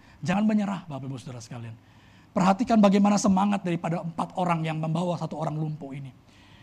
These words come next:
Dan perhatikan, ketika Tuhan Yesus melihat, ya, ayat yang kelima,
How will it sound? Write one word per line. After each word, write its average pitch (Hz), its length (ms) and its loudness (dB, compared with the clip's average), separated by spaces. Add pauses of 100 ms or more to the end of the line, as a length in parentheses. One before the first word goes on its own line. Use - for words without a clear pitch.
(480)
Dan 170 160 2
perhatikan, 196 560 0 (1200)
ketika 240 320 0
Tuhan 214 320 4
Yesus 214 320 2
melihat, 196 480 6 (1120)
ya, 165 160 -2
ayat 165 240 2
yang 180 160 0
kelima, 175 400 2